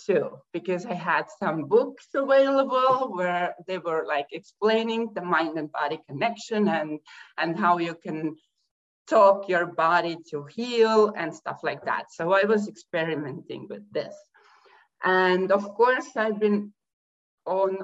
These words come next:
all the diets too. I was raw vegan for a year. <laughs> Uh, <clears throat> I did all the cooking and, and stuff, and it was really interesting. Uh, I've been labeling myself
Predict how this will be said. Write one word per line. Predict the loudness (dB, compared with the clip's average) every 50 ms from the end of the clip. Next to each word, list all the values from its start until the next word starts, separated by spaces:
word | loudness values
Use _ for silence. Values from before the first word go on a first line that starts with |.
| -8
all | -4 -2 -2 -2 -2 -4
the | -6 -10 -10
diets | -8 -6 -6 -6 -8 -10 -14 -18 -16 _
too. | -10 -10 -8 -10 -12 -14 -14 -8
I | -4 -2 0 0 0
was | -2 -2 -4 -4 -4 -6 -10 -16 -20 -12
raw | -6 -4 -2 -2 -2 -2
vegan | -4 -6 -8 -8 -6 -2 -2 -2 -2 -2 -6 -8 -12 -14 -14 -12
for | -8 -4 -4 -2
a | -4
year. | -4 -8 -10 -8 -8 -8 -6 -6 -4 -2 -2 0 0 -2 -4 -6 -10 -10 0 0
<laughs> | 0 0 0 -6 -14 _ _ _ _ _ _ _ _ _ _ -2
Uh, | 0 2 2 2 0 0 -2 0
<clears throat> | 2 2 4 2 2 -2
I | -2 -2 -4 -4 -4
did | -4 -4 -4 -4 -6 -8 -8 -12 _ _ _ -2
all | -2 0 -2 -2 -2
the | -4
cooking | -6 -6 -10 -12 -10 -8 -6 -6 -4 -4 -4
and, | -4 -6 -6 -8 -8
and | -10 -10 -12 -12
stuff, | -12 -12 -12 -12 -10 -12
and | -12 -12 -12
it | -10 -6
was | -6 -6 -6 -6 -10
really | -10 -8 -8 -4 -4 -4 -6 -6 -10 -14 -18 -16
interesting. | -12 -12 -12 -12 -14 -16 -18 -12 _ -10 -8 -8 -10 -10 -16 -20 -20 -20 -20 -20 -20 -20 -20 _ _ _
Uh, | -2 0 2 4 4 2 2 2
I've | 2 2 0 0 0 -2
been | -2 0 0 2 2
labeling | 2 2 0 0 -2 -4 -4 -4 -6 -8 -6 -4
myself | -4 -4 -4 -4 -8 -6 -2 0 0 2 0 -2